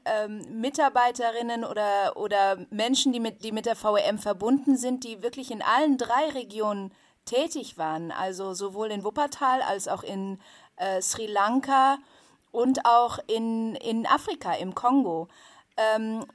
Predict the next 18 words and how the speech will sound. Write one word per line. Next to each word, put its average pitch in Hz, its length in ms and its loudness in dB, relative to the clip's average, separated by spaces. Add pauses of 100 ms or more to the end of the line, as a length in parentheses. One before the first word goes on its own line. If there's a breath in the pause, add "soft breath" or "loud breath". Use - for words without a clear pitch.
(1160)
kannst 277 260 2
du - 40 4
ein 285 80 4
bisschen 294 260 2
erzählen 294 520 0
von 240 180 -4
deiner 226 300 2
Arbeit, 233 560 4
ähm, 202 320 -2
in 220 180 -6
den 214 160 -4
drei 202 200 2
Regionen 202 440 -2
mit 202 160 -8
der 196 120 -6
V 180 260 -2
E 180 60 -2
M? 165 360 -8